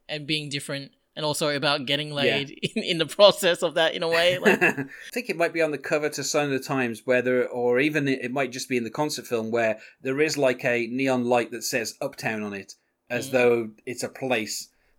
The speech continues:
Speaker 2: um, within, within that kind of universe.
Speaker 1: Mm-hmm.
Speaker 2: So, um, you know, this is something that he'll mention in other songs. Obviously, the fact that he said that the album was recorded somewhere in Uptown, he obviously feels that this idea is very close to his heart,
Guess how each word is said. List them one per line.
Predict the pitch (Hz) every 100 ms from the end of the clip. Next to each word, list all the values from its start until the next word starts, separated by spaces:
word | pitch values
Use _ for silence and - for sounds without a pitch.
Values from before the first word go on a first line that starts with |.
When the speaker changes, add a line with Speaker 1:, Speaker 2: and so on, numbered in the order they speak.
| -
Speaker 2:
um, | 113 113 113 110 107 -
within, | 117 120 123 117 120
within | 120 113 113
that | 110
kind | - 110
of | 110 104
universe. | 120 113 104 98 - -
Speaker 1:
Mm-hmm. | 101 98
Speaker 2:
So, | - _ _ _ - 107
um, | 104 101 101 98
you | 175
know, | 123 107
this | 165 185
is | 185
something | 175 160 151
that | 123
he'll | 139 131
mention | 135 139 - 131
in | 127
other | 123 113
songs. | - 131 127 127
Obviously, | 226 240 196
the | 160
fact | 170 -
that | 123
he | 131
said | - 151 127
that | 117
the | 127
album | 123 123 120
was | 117
recorded | 117 - 120 110 104
somewhere | 120 110 110 104
in | 107
Uptown, | - 107 92 90 -
he | 135
obviously | 165 170 175
feels | 156 147 131
that | 127
this | 127 123
idea | 123 113 127 120
is | 113 104
very | - 123 127
close | 127 113 110
to |
his | 107
heart, | 113 107 101